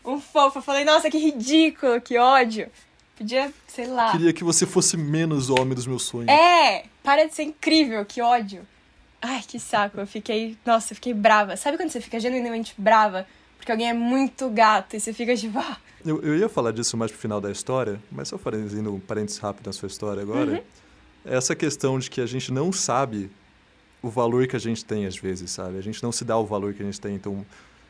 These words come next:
Speaker 2: tantos amigos, tantas amigas, tantas pessoas que gostam da gente e têm interesse na gente, e a gente só não tem a menor ideia e só vai descobrir depois que passou.
Speaker 1: <laughs> Sim.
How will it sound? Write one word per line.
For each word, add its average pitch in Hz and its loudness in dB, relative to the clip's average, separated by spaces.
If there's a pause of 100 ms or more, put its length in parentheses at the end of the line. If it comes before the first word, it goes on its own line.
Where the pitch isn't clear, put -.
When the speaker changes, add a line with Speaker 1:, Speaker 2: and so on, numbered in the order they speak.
(220)
Speaker 2:
tantos 143 -4
amigos, 120 -2
tantas 117 -4
amigas, 107 -4
tantas - -8
pessoas 120 -6
que 123 -12
gostam 117 -2
da 107 0
gente 104 -6 (340)
e 101 -10
têm 120 -2
interesse 131 -4
na 117 -2
gente, 107 -6 (380)
e 185 -6
a 214 0
gente 220 0
só - -4
não 233 2
tem 208 -2
a - 2
menor 185 2
ideia 156 -2
e 160 -4
só - -2
vai 180 0
descobrir 170 -4
depois 151 -2
que 185 -8
passou. - -4 (340)
Speaker 1:
<laughs> - -4
Sim. 226 -4